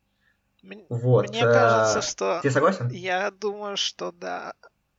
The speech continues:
Speaker 1: что лучше играть с четвертым посевом, потому что туда может попасть либо Оклахома, либо Бейлор, либо Юта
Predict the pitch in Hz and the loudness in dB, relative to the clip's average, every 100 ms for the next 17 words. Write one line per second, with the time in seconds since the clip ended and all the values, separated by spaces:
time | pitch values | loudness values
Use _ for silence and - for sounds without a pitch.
0 | - - - 185 190 190 - 175 180 175 | -10 -8 -6 -6 -6 -6 -8 -8 -12 -10
1 | - - - 180 170 - 165 165 156 - | -8 -10 -10 -12 -12 -14 -12 -10 -8 -8
2 | 160 92 - - 85 85 - - - 78 | -10 -10 -12 -14 -14 -14 -16 -20 -16 -12
3 | 80 78 80 _ - - - - - _ | -12 -12 -18 _ -20 -18 -18 -16 -18 _
4 | - - - _ _ - 156 147 - 151 | -20 -20 -20 _ _ -20 -10 -10 -8 -10
5 | - 185 214 226 175 151 147 151 165 190 | -8 -4 -4 -4 -8 -8 -10 -8 -6 -6
6 | 170 156 151 151 151 151 147 147 151 165 | -8 -12 -12 -16 -16 -16 -16 -20 -18 -16
7 | 160 | -16